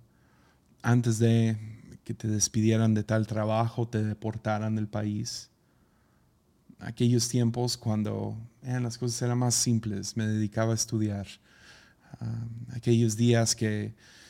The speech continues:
estabas con tu ex, am, pero era tu novio, tu novia en ese tiempo.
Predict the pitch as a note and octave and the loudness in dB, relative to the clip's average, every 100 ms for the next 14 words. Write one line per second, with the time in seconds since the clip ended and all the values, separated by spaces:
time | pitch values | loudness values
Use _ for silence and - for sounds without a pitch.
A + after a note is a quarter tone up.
0 | - - _ _ _ _ _ _ _ - | -20 -20 _ _ _ _ _ _ _ -20
1 | - - - - - - B2+ A#2 A#2+ A2+ | -20 -20 -20 -20 -20 -20 -12 -4 2 4
2 | A2 - A2+ A#2+ A#2 A2+ - - - - | 2 2 0 2 2 2 0 -2 -4 -12
3 | A#2+ A#2 A2+ A2 G#2+ A2 A2 - _ _ | -10 -6 -4 -4 -6 -8 -12 -16 _ _
4 | _ _ _ _ _ _ - A2+ A2 A2 | _ _ _ _ _ _ -8 -2 -2 -2
5 | A2+ A2+ A2+ G#2+ G2+ A2+ A2 A2 G#2+ G#2 | 0 0 0 -2 -4 -2 -2 -2 -4 -4
6 | G#2 - - G#2+ G#2 - A2+ | -6 -8 -8 -8 -8 -10 -12